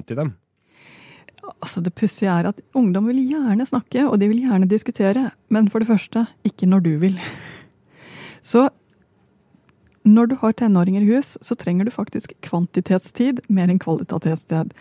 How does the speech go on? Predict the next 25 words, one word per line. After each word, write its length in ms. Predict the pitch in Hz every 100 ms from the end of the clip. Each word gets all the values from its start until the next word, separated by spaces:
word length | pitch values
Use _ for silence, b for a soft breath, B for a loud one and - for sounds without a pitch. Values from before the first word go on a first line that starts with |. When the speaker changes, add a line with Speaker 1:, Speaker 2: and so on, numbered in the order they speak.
| B B
Speaker 2:
Før 300 | - 240 277
har 80 | 269
du 60 | 254
kunnet 220 | 240 240
bestemme 480 | 262 - 175 165 165
litt 160 | 180 202
grann 240 | 214 269 - _ 202
når 220 | 190 180
vi 80 | 190
skal 160 | -
snakke 320 | 202 214 - 160
sammen, 460 | 175 175 196 202
og 80 | 208 202
du 80 | 202
har 140 | 202
kunnet 160 | 208 202
legge 220 | 196 202
rammene 340 | 220 170 160 175
for 80 |
dette 300 | 190 - 196
her. 80 | 240 - b -
Nå 160 | 202
er 80 | 190 -
tilgjengelighet 720 | 202 165 147 139 160 160 -
viktig. 320 | 160 - -